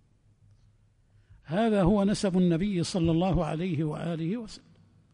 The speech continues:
فالنبي صلى الله عليه وآله وسلم عربي من ذرية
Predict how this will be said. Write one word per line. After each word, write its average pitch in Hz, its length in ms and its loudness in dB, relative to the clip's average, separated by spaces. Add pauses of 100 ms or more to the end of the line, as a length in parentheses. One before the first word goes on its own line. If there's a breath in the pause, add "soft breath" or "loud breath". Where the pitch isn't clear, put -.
(680 soft breath)
فالنبي 170 440 0
صلى 175 260 -2
الله 175 280 -2
عليه 175 280 -8
وآله 165 200 -8
وسلم 220 540 -10 (1200 soft breath)
عربي 170 600 0 (1300)
من 151 140 -2
ذرية 180 400 -2